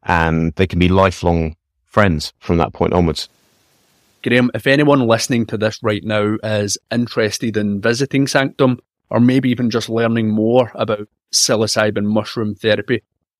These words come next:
Speaker 2: where can they get in contact with you and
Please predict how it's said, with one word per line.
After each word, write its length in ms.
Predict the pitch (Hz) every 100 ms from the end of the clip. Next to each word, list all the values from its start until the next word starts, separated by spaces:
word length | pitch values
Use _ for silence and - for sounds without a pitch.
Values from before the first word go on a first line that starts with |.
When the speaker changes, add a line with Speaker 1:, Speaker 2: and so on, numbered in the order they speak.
| -
Speaker 2:
where 260 | 120 139
can 320 | 139 - 139 127
they 420 | 117 110 107 101
get 200 | 117 120
in 100 | 123
contact 560 | - 113 110 117 -
with 180 | 113 -
you 240 | 117 113 110 101
and 500 | 104 104 104 104